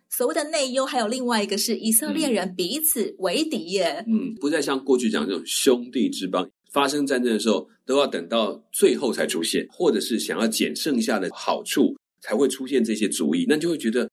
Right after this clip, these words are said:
Speaker 2: 这似乎很奇怪，如果这件事情又不是他们距离到天高皇帝远几千里救不了的状态，就是几十里、上百里而已，对他们俩不算是远的距离，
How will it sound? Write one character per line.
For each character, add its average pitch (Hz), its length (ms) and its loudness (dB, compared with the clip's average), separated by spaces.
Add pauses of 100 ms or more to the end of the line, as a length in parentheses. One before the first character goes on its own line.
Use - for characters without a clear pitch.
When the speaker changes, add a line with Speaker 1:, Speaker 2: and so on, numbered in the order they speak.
(160)
Speaker 2:
这 156 120 0
似 156 140 0
乎 156 60 -2
很 143 160 0
奇 - 240 -4
怪， 110 240 2 (160)
如 139 140 -4
果 127 280 2
这 160 120 -4
件 143 140 0
事 139 120 -4
情 110 160 -4
又 120 160 2
不 117 80 -2
是 113 100 -6
他 117 100 -4
们 117 120 0
距 123 140 -2
离 101 100 -2
到 110 220 0
天 123 200 0
高 120 160 -2
皇 104 200 -2
帝 127 60 2
远 98 200 2
几 95 180 -8
千 120 260 -2
里 95 260 -2
救 135 200 0
不 175 120 -2
了 82 140 -2
的 78 100 -8
状 92 260 0
态， 92 200 -4 (220)
就 180 120 2
是 175 100 0
几 98 180 -4
十 127 220 -2
里、 120 160 2
上 127 300 -2
百 92 140 -2
里 92 140 0
而 90 80 0
已， 95 40 2
对 131 120 -2
他 139 60 -2
们 135 60 2
俩 95 80 0
不 101 180 -10
算 117 200 0
是 113 120 -2
远 95 220 -2
的 - 80 -6
距 113 160 -2
离， - 160 -4